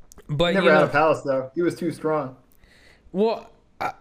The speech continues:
Speaker 1: I, you know, that was the interesting thing that, you know, I started wondering, I actually started Googling it after Maruki's thing. I was like, "So Persona users can have their own palace?" That was very interesting. And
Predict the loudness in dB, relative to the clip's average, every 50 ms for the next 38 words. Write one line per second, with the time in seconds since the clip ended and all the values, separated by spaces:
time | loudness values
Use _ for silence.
0 | _ _ -10 -8 -8 -8 -4 -2 0 0 0 0 -2 0 0 0 0 0 -2 -2
1 | -2 -2 -4 -2 0 0 0 0 0 0 -2 -2 -4 -4 -2 -2 -2 0 0 0
2 | 0 0 2 0 0 0 0 0 -2 0 0 0 0 2 0 0 0 0 0 0
3 | 0 0 -2 -4 -4 -2 -2 0 0 -2 -2 -6 -2 -2 -2 -2 0 -2 -2 -2
4 | 0 0 0 -2 -2 -4 -6 -6 -4 -4 -4 -4 -4 -6 -4 -4 -4 -4 -4 -4
5 | -4 -6 -10 -8 -8 -8 -8 -10 -12 -16 -18 -20 -20 -14 -6 -2 -2 0 0 0
6 | 0 -2 -2 -2 -2 -2 -2 -2 -4 -4 -2 0 0 0 0 0 0 0 -2 -2
7 | -2 -4 -6 -4 -2 -2 0 0 -2 0 0 0 0 0 -2 -4 -4 -6 -4 -2
8 | -2 -2 -2 -2 -6 -10 -12 -14 -18 _ _ _ _ -20 _ _ -20 -20 _ _
9 | -20 -20 _ -20 -8 _ -2 -2 0 0 0 -2 0 0 0 0 0 0 0 0
10 | 0 0 -2 -4 -6 -10 -12 -14 -14 -14 -18 -18 -20 -20 -20 -20 -20 -20 -20 -20
11 | -20 -20 -20 -20 -20 _ _ _ -20 -20 -20 -20 -20 -4 -2 2 4 4 4 4
12 | 2 0 -4